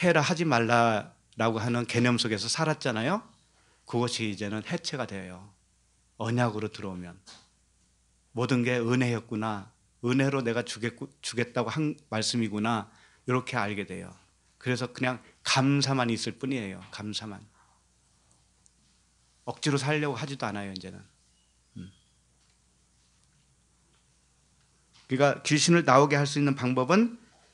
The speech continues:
안수하고 축기하고 막 그런 것이 아니고 복음이 전해져야 되는 거예요. 복음이. 해석이 되어서 들려줘야 되고 가르쳐줘야 돼요. 이것이 축기예요.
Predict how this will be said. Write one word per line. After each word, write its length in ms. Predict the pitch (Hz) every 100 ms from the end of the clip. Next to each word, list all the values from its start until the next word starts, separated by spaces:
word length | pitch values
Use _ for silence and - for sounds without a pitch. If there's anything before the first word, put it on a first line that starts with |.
| _ _
안수하고 500 | 120 135 135 139 127
축기하고 520 | - - 175 139 123
막 160 | 120 -
그런 260 | 131 135
것이 220 | 127 117 135
아니고 480 | 107 107 160 190 - - -
복음이 640 | 113 113 120 113 110 107 - _ _ _ -
전해져야 460 | - 104 101 - 92
되는 380 | 95 95 98
거예요. 160 | _ _ _ _ _ _ _ _ _ _ _
복음이. 380 | 104 104 95 98 92 _ _ _ _ _ -
해석이 340 | 185 180 175 165
되어서 560 | 135 127 123 151 160 - _ -
들려줘야 540 | 135 151 139 127 113
되고 440 | 113 117 156 180 _
가르쳐줘야 640 | - 135 139 156 143 139 135
돼요. 320 | 143 117 - _ _ _ _ _ -
이것이 360 | 120 123 123
축기예요. 680 | - 143 - 139 113 95